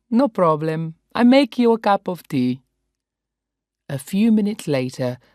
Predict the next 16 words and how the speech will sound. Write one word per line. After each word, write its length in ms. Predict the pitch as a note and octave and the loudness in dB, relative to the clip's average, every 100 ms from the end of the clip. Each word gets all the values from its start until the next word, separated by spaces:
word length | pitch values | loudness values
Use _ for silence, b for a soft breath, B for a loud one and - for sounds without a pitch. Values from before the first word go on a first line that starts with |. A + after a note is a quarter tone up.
| _ | _
the 100 | - | -10
son, 600 | C#3 - F#4 D#3+ B2+ E3+ - _ _ | -8 0 0 0 -2 -10 -14 _ _
whose 240 | D#3 D3 | -4 0
name 340 | D#3 D3+ E3+ | 0 2 0
was 180 | E3+ C#3+ | 0 -2
Giovanni, 800 | - D#3 C#3+ D#3+ F3+ B2+ A#2+ C#3+ _ _ _ _ _ | -2 0 0 0 -2 -2 -6 -12 _ _ _ _ _
brought 280 | G3 A3+ - | 2 2 2
them 140 | A#3+ | 2
some 340 | A#3+ - A#3 G#3+ | 2 2 2 4
mineral 360 | G3+ E3 D3 | 2 -2 -4
water, 540 | C3+ C3 C3+ - F#3 B3+ _ _ _ _ | -4 -6 -6 -6 -8 -8 _ _ _ _
a 80 | C3 | -10
bottle 340 | C3+ C3 C#3 | -2 -2 -2
of 140 | B2+ - | -6 -8
Chianti 560 | - C#3 D3 D#3 - | -10 -8 -6 -6 -6
wine, 520 | C3+ D3 D#3 C3 C#3 | -6 -6 -6 -6 -6